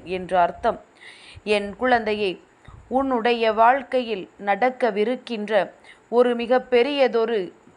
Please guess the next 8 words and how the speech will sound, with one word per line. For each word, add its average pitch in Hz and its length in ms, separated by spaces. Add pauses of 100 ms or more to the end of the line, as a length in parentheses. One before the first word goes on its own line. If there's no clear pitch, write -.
(100)
விஷயத்தை 220 600 (320)
இன்று 214 340
இந்த 196 260
அப்பன் 214 360
உனக்கு 208 440
சொல்லி, 214 360 (640)
உன்னை 269 360 (360)
எச்சரிக்கையாக 214 920